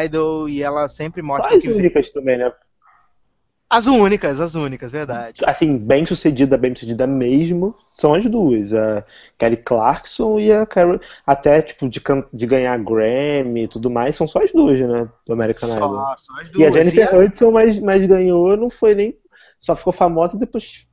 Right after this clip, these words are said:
Speaker 2: que ganhou o Oscar também, porque quando ela saiu do programa, ela nem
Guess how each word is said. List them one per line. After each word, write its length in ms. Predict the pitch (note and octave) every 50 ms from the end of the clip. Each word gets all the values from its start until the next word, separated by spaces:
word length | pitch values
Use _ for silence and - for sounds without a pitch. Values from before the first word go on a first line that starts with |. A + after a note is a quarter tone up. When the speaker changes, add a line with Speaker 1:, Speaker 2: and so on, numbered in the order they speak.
| _
Speaker 2:
que 140 | _ - F#3+
ganhou 240 | E3 F3+ F3+ F3+ G3
o 40 | A3
Oscar 440 | G3 D#3 C3 A#2+ - - - A2+ A2+
também, 400 | - - A#2+ A#2+ A2+ G#2 G2+ G2
porque 240 | - _ - A2+
quando 240 | - - B2 B2+ C3
ela 320 | C3+ C3+ C3+ C3 B2 - -
saiu 240 | - C#3 B2+ B2 B2+
do 80 | B2+
programa, 640 | B2+ - D3 C3+ B2 B2 B2+ C3 C#3 D3+ E3 F3+ F#3
ela 240 | F#3 F3 F3 F3 E3+
nem 420 | E3 E3 F3 G3 A3+ B3+ B3+ B3+